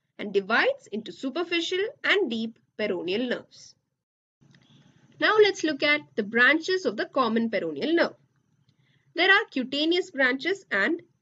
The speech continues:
articular branches. First, let's look at the cutaneous branches. Cutaneous branches are two in number.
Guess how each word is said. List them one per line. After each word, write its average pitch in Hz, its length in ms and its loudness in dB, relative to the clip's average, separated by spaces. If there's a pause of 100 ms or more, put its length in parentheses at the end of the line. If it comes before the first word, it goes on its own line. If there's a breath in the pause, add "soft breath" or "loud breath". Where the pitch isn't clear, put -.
(280)
articular 240 480 0
branches. - 540 -20 (280)
First, 453 280 2
let's 339 180 -2
look 262 160 -6
at 254 220 2 (180)
the - 80 -10
cutaneous 294 640 -2
branches. - 560 -10 (640)
Cutaneous 415 400 4
branches 269 500 2
are 392 120 2 (100)
two 359 160 4
in 214 100 0
number. - 280 -14